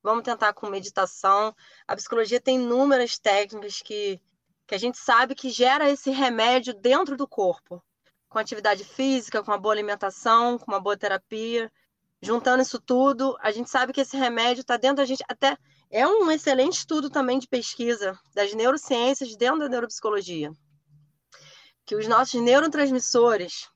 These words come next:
eles, eles, eles ativados, eles re-, geram reações químicas dentro do nosso corpo que, que fabricam esse remédio, né? É, vamos botar isso entre aspas, fabricam esse, esse remédio.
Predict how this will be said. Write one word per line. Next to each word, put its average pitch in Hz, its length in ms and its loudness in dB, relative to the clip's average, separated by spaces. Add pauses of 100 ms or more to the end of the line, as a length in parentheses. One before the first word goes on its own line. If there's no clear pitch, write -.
(460)
eles, 220 500 -6
eles, 208 400 -6
eles 208 240 -2
ativados, 214 880 0 (340)
eles 226 220 -8
re-, 233 220 -8
geram 285 340 2
reações 277 540 0
químicas 262 720 -4 (120)
dentro 202 320 -8
do 196 60 -12
nosso 185 240 -4
corpo 240 500 -2 (840)
que, 247 300 -6
que 247 120 -10
fabricam 285 600 -2
esse 277 200 -2
remédio, 185 560 -4
né? 180 260 -2 (440)
É, 180 160 0
vamos 233 180 -2
botar 262 240 2
isso 262 140 0
entre 254 200 0
aspas, 190 440 0
fabricam 208 500 -2
esse, - 320 -12
esse 202 220 -10
remédio. 175 640 -4